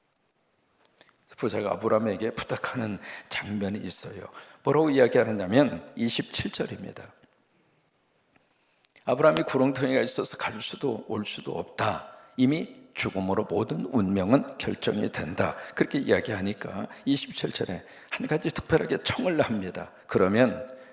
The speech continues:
나사로를 내 아버지로 보내주셔서." 왜냐하면 아브라함을 다시 세상으로 보내서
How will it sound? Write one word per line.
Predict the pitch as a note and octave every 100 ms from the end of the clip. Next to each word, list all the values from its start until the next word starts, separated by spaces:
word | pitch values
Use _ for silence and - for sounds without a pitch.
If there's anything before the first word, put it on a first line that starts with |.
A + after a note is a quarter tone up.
| -
나사로를 | F#2+ F#2 F#2+ F#2 F#2 G2
내 | E2+ F2+
아버지로 | - - B2 B2+ F2 -
보내주셔서." | - F#2+ - - - - - - _ _ _ _ _ _ _ _ _ _ _ _ _ - - _ _ -
왜냐하면 | B2+ C3+ D#3+ C3
아브라함을 | F2 - C3 C#3+ C3+ D3+ F#3 A#3+ - - _ _ _ _ _ _ _ _ _ _ _ _ -
다시 | C3 - E3+ F#3+ - - - -
세상으로 | - E3+ - B3+ F3
보내서 | - - B2+ B2+ -